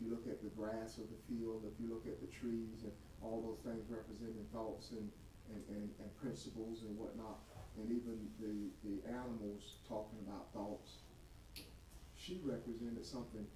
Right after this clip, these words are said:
entirely different to him. And,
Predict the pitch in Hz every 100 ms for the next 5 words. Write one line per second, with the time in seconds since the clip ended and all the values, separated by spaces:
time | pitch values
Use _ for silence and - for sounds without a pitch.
0 | - 107 - 139 151 127 113 143 147 -
1 | - - - - - - - - - -
2 | 269 - - - - - - - - -
3 | - - 107 98